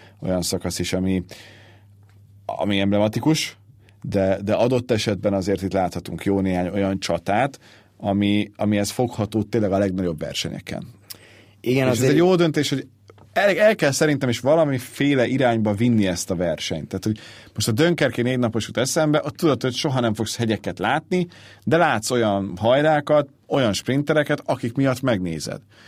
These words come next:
Speaker 1: Nekünk egy picivel kedvezőbb a helyzetünk, mert el tudjuk vinni olyan tájra is a, a versenyt, ami önmagában lenyűgöző. Hát most Balatonfüreden elindulsz, bármelyik irányba,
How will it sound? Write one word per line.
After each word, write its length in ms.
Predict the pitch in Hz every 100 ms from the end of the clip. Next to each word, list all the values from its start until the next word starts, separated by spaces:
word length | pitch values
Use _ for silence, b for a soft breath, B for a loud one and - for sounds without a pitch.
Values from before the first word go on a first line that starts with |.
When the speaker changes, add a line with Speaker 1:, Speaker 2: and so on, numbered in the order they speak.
| B B
Speaker 1:
Nekünk 280 | 117 117 123
egy 80 | 117
picivel 340 | 143 127 107
kedvezőbb 460 | 110 117 110 95 92
a 80 | 92
helyzetünk, 460 | 107 123 135 139
mert 160 | 123 113
el 120 | 110
tudjuk 240 | 104 101
vinni 120 | 110 101
olyan 200 | 98 95
tájra 360 | 113 110 92
is 180 | 90 -
a, 340 | 92 92 82
a 40 | 95
versenyt, 520 | 95 95 - 101 95 B B B
ami 220 | 104 101
önmagában 500 | 110 110 95 90 92
lenyűgöző. 500 | 95 92 90 92 95
Hát 100 | 92
most 160 | 85 -
Balatonfüreden 680 | 104 98 95 90 98 90 92
elindulsz, 460 | 101 101 104 - - B B
bármelyik 480 | 95 107 98 90 92
irányba, 480 | 104 98 95 101